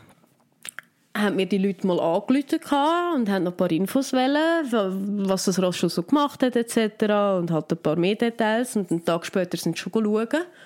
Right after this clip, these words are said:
Ähm, haben sie normal geritten, ein bisschen gesprungen, das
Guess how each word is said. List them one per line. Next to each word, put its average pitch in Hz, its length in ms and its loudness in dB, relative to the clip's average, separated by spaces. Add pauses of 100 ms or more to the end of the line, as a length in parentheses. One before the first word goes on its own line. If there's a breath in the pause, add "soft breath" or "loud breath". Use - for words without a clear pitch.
(1040 loud breath)
Ähm, 175 1000 -2 (320)
haben 185 180 0
sie 190 140 -2
normal 175 340 0
geritten, 294 420 0
ein 208 140 -2
bisschen 185 300 -4
gesprungen, 254 720 0
das 190 180 -4